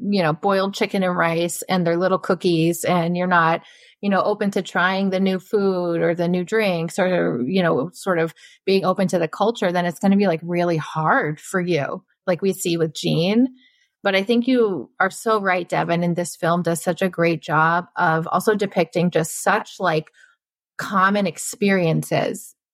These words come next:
in humanity and how it, we all experience it no matter what culture we're in or where we find ourselves, like grief, aging, love, loss, like, all of that that we see depicted in this movie in such a beautiful way.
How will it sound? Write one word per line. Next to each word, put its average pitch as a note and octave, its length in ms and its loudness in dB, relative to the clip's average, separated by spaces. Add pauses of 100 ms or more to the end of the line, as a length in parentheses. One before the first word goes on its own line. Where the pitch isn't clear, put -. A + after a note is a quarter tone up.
(200)
in G3+ 140 2
humanity E3+ 720 0
and D#3 100 -2
how D#3+ 220 2
it, D#3 160 -4 (160)
we G3 220 0
all E3+ 180 2
experience E3 480 -2
it D#3 80 -2
no E3 80 -2
matter D#3+ 200 2
what D#3 140 -2
culture D#3+ 320 -2
we're D#3+ 120 0
in G3+ 260 0
or F3 80 0
where D#3 160 0
we D#3 80 -2
find E3 280 -2
ourselves, D#3+ 320 0
like D#3 200 -2
grief, F#3+ 640 0 (540)
aging, F#3+ 640 0
love, F3 720 0
loss, F#3 520 2
like, E3 240 0
all F#3 240 4
of F#3+ 120 -2
that D#3+ 200 2
that C#3+ 120 0
we E3+ 100 0
see E3+ 200 -4
depicted D#3 540 -4 (220)
in F3+ 140 2
this E3 220 0
movie F3 300 2
in D#3 120 2
such E3+ 180 -2
a E3+ 60 4
beautiful D#3+ 500 2
way. - 340 0